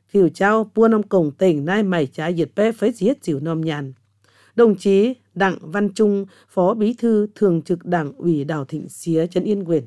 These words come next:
Công. Có tiểu công giáo thinh mày ấy, mày bến piêu kêu cán bộ đảng viên, diêm chi bộ thun xía, hạt dấu bún miền màn, xiến bìa đảng tỏ con, bèo cua, xiến bìa chính,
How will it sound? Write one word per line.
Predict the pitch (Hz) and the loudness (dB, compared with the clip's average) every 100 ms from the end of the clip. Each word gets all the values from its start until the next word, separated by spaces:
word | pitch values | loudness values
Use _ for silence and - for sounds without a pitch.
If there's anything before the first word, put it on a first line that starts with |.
| - | -6
Công. | 180 196 185 _ _ _ _ _ _ _ _ _ - | -2 -2 -4 _ _ _ _ _ _ _ _ _ -6
Có | 254 | -2
tiểu | 247 175 | 2 2
công | 208 208 202 | 2 0 0
giáo | 185 185 | 0 0
thinh | 185 214 202 190 185 | 2 2 2 0 0
mày | 180 165 | 0 -2
ấy, | 175 175 190 | 2 2 2
mày | 196 170 175 | 0 -4 -2
bến | 175 175 | -2 0
piêu | 220 233 | 2 2
kêu | 226 185 | 2 -2
cán | 185 180 208 | -2 -2 0
bộ | 170 147 | 0 -2
đảng | 147 143 139 | -4 -8 -4
viên, | 196 185 185 | 0 0 0
diêm | 185 180 | -2 -4
chi | 175 185 | -4 -4
bộ | 151 143 - | -2 -4 -2
thun | 180 175 | -4 -4
xía, | 175 147 143 139 _ - - | -4 -4 -4 -10 _ -20 -6
hạt | 170 147 | -6 -2
dấu | 180 | 0
bún | 175 202 202 | 0 0 0
miền | 196 170 160 | 0 -2 -2
màn, | 175 175 160 151 131 | -2 0 -2 -4 -10
xiến | - 185 175 214 240 | -2 0 2 0 -4
bìa | - 160 151 - 147 | -2 0 0 -4 -12
đảng | 156 143 139 135 | -8 -6 -8 -6
tỏ | 143 | -6
con, | 135 190 196 190 180 175 | -2 0 2 0 -4 -4
bèo | 170 | -4
cua, | - 196 233 - _ _ - _ | -2 2 2 0 _ _ -20 _
xiến | - 208 240 233 | 0 2 2 2
bìa | 170 156 - _ | 0 0 -6 _
chính, | 185 | -4